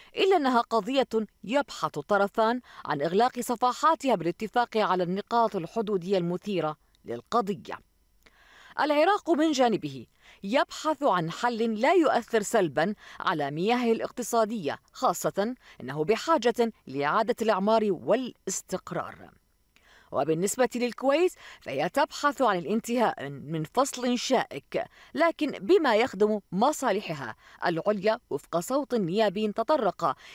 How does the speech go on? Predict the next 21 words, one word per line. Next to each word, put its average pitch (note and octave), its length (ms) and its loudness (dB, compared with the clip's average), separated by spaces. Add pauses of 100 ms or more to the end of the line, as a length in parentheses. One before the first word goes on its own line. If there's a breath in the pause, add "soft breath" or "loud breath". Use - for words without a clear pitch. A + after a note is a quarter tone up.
(140 loud breath)
إلى D#3+ 140 4
قضية G#3 540 0 (220)
في F#3 140 0
حوار A3 540 2
برلماني A3 800 2 (260)
كويتي E3 720 0
جديد. C#3+ 580 -8 (880 soft breath)
وتعود D#4+ 420 4
المنطقة C4 520 2
الواقعة G#3+ 720 4
بعد G#3 280 2
العلامة G3+ 500 2
مائة G#3 520 0 (220)
واثنتين G3 920 0
وستين A3 520 -2
البحرية D#3+ 640 -2 (140)
نقطة G#3 520 -2
خلاف G#3 440 0
كبيرة A3+ 680 2 (180 soft breath)
بين D3+ 280 -4
البلدين، G#3 680 0